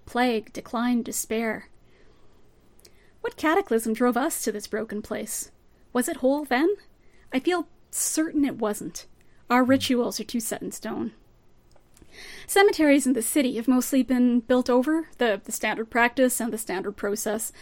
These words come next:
Leveling, <laughs> compaction, low areas filled with waste, high areas brought low. The few left are guarded like prisons, and only for the use of the very rich.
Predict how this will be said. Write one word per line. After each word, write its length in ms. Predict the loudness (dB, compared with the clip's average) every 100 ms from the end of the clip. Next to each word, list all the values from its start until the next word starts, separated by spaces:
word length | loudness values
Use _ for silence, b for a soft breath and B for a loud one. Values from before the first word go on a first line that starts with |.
| B B B
Leveling, 540 | 4 4 6 6 6 6
<laughs> 80 | 4
compaction, 720 | 4 2 0 0 0 2 4
low 160 | 4
areas 400 | 6 4 2 2
filled 220 | 0 -2 -2
with 140 | -4
waste, 360 | -4 -4 -6 -6
high 260 | -4 -4
areas 360 | -4 -6 -8 -6
brought 240 | -4 -4
low. 220 | -6 -8 -10 -16 b b b b b b -2
The 100 | -2
few 220 | 4 4
left 320 | 6 4 2 -4
are 80 |
guarded 380 | -4 0 2 0
like 200 | -8 -12
prisons, 680 | -8 -6 -4 -8 -12 -16 -16 -12 -4
and 120 | -4 -2
only 420 | 2 4 4 0
for 180 | -6 -8
the 80 |
use 360 | -8 -8 -8 -8
of 120 | -8
the 80 | -6
very 240 | -6 -4
rich. 440 | -6 -8 -8 -10